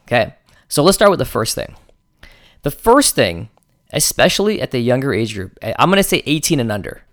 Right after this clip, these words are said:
okay? There, if you're not running a six two, where you have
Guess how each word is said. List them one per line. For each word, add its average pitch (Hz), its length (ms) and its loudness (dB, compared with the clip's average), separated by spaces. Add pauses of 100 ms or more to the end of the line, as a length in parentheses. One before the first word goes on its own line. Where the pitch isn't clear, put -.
(120)
okay? 147 320 0 (1600)
There, 190 640 6 (240)
if 160 200 2
you're 175 80 6
not 208 180 6
running 196 220 6
a 185 80 2
six - 280 -2
two, 143 380 0 (220)
where 120 100 0
you 123 120 2
have 123 280 6